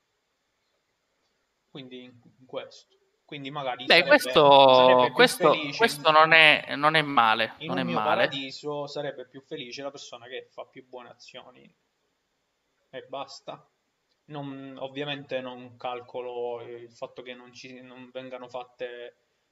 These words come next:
Speaker 1: che vengano fatte, eh, azioni brutte, e o,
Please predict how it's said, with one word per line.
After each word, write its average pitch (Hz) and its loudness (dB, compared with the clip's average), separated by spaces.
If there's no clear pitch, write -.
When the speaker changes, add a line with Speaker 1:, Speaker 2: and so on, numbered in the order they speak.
Speaker 1:
che 135 -18
vengano 131 -14
fatte, 120 -14
eh, - -14
azioni 123 -18
brutte, 120 -16
e 120 -16
o, 117 -20